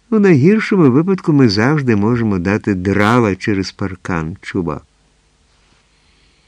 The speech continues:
Переконаний моєю демонстративною впевненістю,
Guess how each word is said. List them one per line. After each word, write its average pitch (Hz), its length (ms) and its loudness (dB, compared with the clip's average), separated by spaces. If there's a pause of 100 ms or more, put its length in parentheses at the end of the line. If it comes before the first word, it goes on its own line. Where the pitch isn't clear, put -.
(1200)
Переконаний 117 840 0
моєю 110 480 2
демонстративною 101 1080 -2
впевненістю, 151 1080 -4